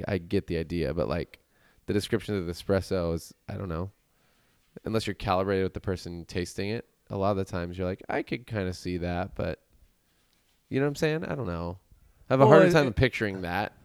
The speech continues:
Speaker 1: but I can picture ingredients that I've tasted before, I guess is why a signature drink is more interesting to me.
Speaker 2: It's also something that's different, even though that, you know, these espressos are different coffees maybe that you've never had.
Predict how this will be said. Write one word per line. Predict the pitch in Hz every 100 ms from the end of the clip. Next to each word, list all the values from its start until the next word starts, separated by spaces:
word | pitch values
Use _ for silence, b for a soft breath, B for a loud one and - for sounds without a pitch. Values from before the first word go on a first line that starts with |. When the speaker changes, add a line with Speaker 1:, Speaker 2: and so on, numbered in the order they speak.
| b b b
Speaker 1:
but | -
I | 117
can | 101
picture | 123 110 101 87 -
ingredients | 110 101 95 98 92 87
that | -
I've | 85 87
tasted | 98 90 92 78
before, | 80 - 85 73 95 b b -
I |
guess | 101 95
is | 90
why | 82 87 80
a |
signature | 82 78 82 -
drink | - 78
is | 92
more | 78 64
interesting | 82 - - -
to | -
me. | - - _ _ _ _ _ _ _ -
Speaker 2:
It's | 185
also | 190 190
something | 160 147 135 120
that's | 101 -
different, | 85 98 101 - 104 117
even | 110 101 101
though | 98 95 95
that, | 90 98 98
you | 113
know, | 107 101
these | 95 82
espressos | 82 - 113 98 95 85
are | 80
different | 92 92 87
coffees | - 80 92 82 78
maybe | 87 82
that | 85
you've | 82 87
never | 90 82
had. | - 180 175 127 127 127